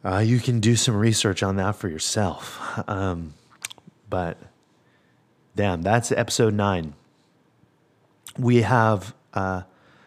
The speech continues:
uh, uh, a, a relationship to an evangelical church that is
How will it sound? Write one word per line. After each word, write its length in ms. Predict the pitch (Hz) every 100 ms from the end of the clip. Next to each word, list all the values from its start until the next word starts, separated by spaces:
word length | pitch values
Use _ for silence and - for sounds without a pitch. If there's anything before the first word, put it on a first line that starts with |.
| _ -
uh, 320 | 90 92 - -
uh, 200 | - 117 - - -
a, 80 | 107 98 - - - _ _
a 40 | 117
relationship 960 | 101 110 113 120 - 113 - 104 92
to 160 | - 107
an 160 | 98 -
evangelical 840 | 120 123 117 110 104 107 101 107
church 460 | 92 - 107 104 -
that 180 | 101 -
is 180 | 101